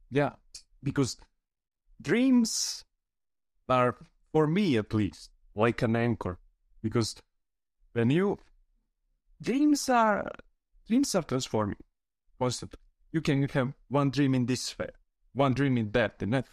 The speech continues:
Speaker 2: what man you wanna be. I mean, basically everyone has a dream to become a millionaire.
Speaker 1: Yeah.
Speaker 2: <laughs> That's the way it is.
Speaker 1: Whether they want to admit it or not.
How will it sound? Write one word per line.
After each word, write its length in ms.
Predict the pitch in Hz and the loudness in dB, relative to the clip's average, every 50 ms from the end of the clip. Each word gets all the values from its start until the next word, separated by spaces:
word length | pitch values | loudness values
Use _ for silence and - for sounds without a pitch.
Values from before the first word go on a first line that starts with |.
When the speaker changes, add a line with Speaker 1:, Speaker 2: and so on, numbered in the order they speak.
| _ _ _ _ - | _ _ _ _ -6
Speaker 2:
what 180 | 127 120 - | -6 -4 -2
man 200 | 131 131 127 123 | 0 0 0 2
you 100 | 123 123 | 0 0
wanna 260 | 120 117 127 120 117 | 0 0 0 0 0
be. 140 | 110 127 113 - - - _ | -2 -4 -6 -8 -12 -14 _
I 120 | - 135 123 | -4 -4 -4
mean, 100 | 123 113 - - - | -4 -6 -10 -10 -6
basically 420 | - 165 - - 139 - 143 139 156 | -4 -4 -4 -4 -4 -2 0 0 2
everyone 300 | 156 160 156 143 139 131 | 2 2 0 0 0 -2
has 260 | 123 - 156 151 139 | -2 -2 -2 0 0
a 60 | 139 | -2
dream 220 | 123 127 139 139 120 | 0 0 -2 -2 -2
to 80 | - | -4
become 320 | 113 107 - - 127 120 120 | -6 -6 -4 -2 -2 0 0
a 40 | 117 | 0
millionaire. 420 | 117 123 113 104 92 82 - - _ _ _ _ _ _ _ - | 0 0 0 0 -2 -6 -8 -14 _ _ _ _ _ _ _ -4
Speaker 1:
Yeah. 240 | 131 127 107 95 - _ _ | -2 -2 -2 -4 -6 _ _
Speaker 2:
<laughs> 140 | _ _ - | _ _ -10
That's 220 | 151 - - 139 | -10 -8 -8 -6
the 100 | 127 143 | -4 -2
way 240 | 147 180 247 262 247 | 0 0 0 -2 -2
it 80 | 220 208 | -2 -4
is. 80 | 196 | -2
Speaker 1:
Whether 240 | 185 202 226 226 226 | -2 -2 0 0 0
they 200 | 190 190 202 185 | 0 0 0 0
want 260 | 175 175 180 170 156 | 0 0 0 0 0
to 100 | - 151 | 0 -2
admit 220 | 143 131 131 139 135 | 0 0 0 0 0
it 180 | 131 120 - - | 0 -2 -2 -2
or 100 | 120 117 | -2 0
not. 300 | 113 110 110 107 - | 0 0 0 0 -2